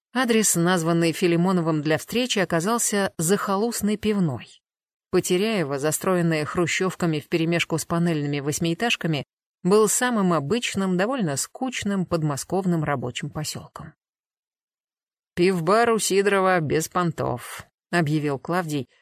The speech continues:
сверяясь с адресом в навигаторе, оглядывая вывеску, паркуясь. Филимонов ожидал их на открытой веранде. Он поднялся им навстречу из-за стола,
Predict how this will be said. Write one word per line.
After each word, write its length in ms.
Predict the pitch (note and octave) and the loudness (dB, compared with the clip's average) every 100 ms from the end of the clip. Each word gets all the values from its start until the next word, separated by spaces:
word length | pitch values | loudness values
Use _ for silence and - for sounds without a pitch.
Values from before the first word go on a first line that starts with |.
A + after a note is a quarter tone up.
| _ | _
сверяясь 460 | - F#3+ G3+ G3+ - | 0 2 4 2 0
с 120 | - | 0
адресом 440 | E3 D#3 D3+ D#3 | 0 0 0 -2
в 80 | C#3+ | 0
навигаторе, 680 | D#3 C#3+ C3 G3+ G#3+ G3 F#3 _ - | 0 0 0 0 0 -2 -2 _ -4
оглядывая 560 | F#3+ G3+ B3 E3+ E3 C3+ | 0 2 2 2 0 0
вывеску, 540 | C3+ D#3+ F3 - E3 | 0 -2 -4 -4 -6
паркуясь. 800 | - D#3+ - B2 A2+ - - - _ _ _ _ _ _ _ | -4 -8 -8 -12 -12 -10 -12 -12 _ _ _ _ _ _ _
Филимонов 840 | - E3+ D3+ D3 G#3+ A#3+ - - - | 0 2 2 0 0 -2 -6 -12 -2
ожидал 480 | F#3 F3+ G3 A#3+ B3+ | 0 2 2 2 0
их 180 | A#3 G#3+ | -2 0
на 140 | G#3 | -2
открытой 400 | F#3 F3 F3+ F#3+ | 0 -2 0 0
веранде. 640 | F#3 F#3+ C#3 - E3 F#3+ _ _ _ _ - | 0 -2 -4 -8 -14 -18 _ _ _ _ -6
Он 180 | A#3 G#3+ | -2 0
поднялся 560 | F#3 E3 F#3 E3 F3 | 2 2 2 2 0
им 260 | E3 F3+ F3+ | 2 2 2
навстречу 520 | F3 - G3 G3 - | 2 0 0 0 2
из-за 300 | D#3+ D3 D3 | 0 0 -2
стола, 420 | D#3+ E3 E3+ B3+ | -2 0 0 0